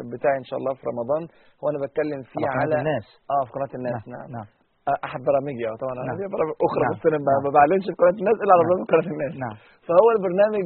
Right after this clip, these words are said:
Speaker 1: بيتكلم على نقاط الصدام الملتهبة في العالم الإسلامي،
Speaker 2: نعم.
Speaker 1: بين المسلمين وغير المسلمين، بين المسلمين والمسلمين،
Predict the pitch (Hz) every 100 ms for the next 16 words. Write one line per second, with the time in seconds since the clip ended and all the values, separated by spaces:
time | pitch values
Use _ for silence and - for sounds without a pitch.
0 | 156 160 - 180 196 175 175 170 156 196
1 | 196 160 - 151 175 160 143 - 185 147
2 | 147 160 185 _ _ _ 143 135 143 127
3 | - 117 - 123 110 - _ _ 139 117
4 | 147 160 143 131 127 - 139 135 143 131
5 | 123 127 123 123 117 - 123 143 175 165
6 | 139 131 127 127 120 139 139 143 139 135
7 | 131 - 139 139